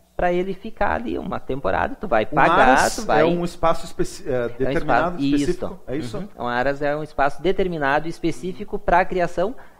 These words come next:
Speaker 1: de outros animais.
Speaker 2: Sim.
Speaker 1: Nós vamos ter cavalos, vamos ter os potros, nós vamos ter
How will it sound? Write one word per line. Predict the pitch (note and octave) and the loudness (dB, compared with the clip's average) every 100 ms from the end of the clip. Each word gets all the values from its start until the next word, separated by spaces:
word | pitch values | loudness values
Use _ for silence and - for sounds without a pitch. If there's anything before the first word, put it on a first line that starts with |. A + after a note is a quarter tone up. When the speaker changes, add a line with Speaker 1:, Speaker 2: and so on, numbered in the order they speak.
| - | -8
Speaker 1:
de | E3+ | -2
outros | F3 F#3 F#3 | -2 -2 -4
animais. | G#3 G#3+ C#3 - - - - | -4 -4 -4 -6 -14 -20 -20
Speaker 2:
Sim. | - G2+ | -20 -8
Speaker 1:
Nós | D3+ A#2+ | -6 -4
vamos | A2+ G#2+ | -4 -4
ter | G2+ - | -6 -2
cavalos, | C3 B2+ A#2 G#2 G2+ | -2 0 0 -2 -6
vamos | G#2 G2+ | -8 -8
ter | - G2+ | -4 -4
os | G2+ G2 G2+ G2 | -2 -4 -6 -8
potros, | - C3 A#2 A2+ A2+ | -6 -2 0 -2 -6
nós | G#2+ G#2 | -8 -6
vamos | G#2+ G2+ | -8 -6
ter | - G#2+ | -2 -2